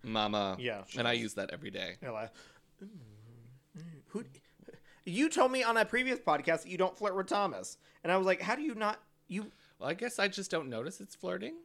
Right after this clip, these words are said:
Speaker 2: Because
Speaker 1: maybe?
Speaker 2: you're in love. That's what, <laughs> that's just normal part of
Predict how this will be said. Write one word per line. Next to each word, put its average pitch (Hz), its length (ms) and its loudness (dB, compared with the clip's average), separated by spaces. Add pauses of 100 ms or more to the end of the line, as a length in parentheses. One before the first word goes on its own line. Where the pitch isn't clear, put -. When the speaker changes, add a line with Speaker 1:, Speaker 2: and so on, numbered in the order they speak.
(100)
Speaker 2:
Because 196 280 6
Speaker 1:
maybe? 185 140 -4
Speaker 2:
you're 214 220 6
in 202 200 4
love. 190 360 10
That's 165 240 4
what, 190 240 6 (360)
<laughs> - 320 -20
that's 180 420 4
just 196 180 2
normal 196 540 8
part 190 340 8
of 170 160 -2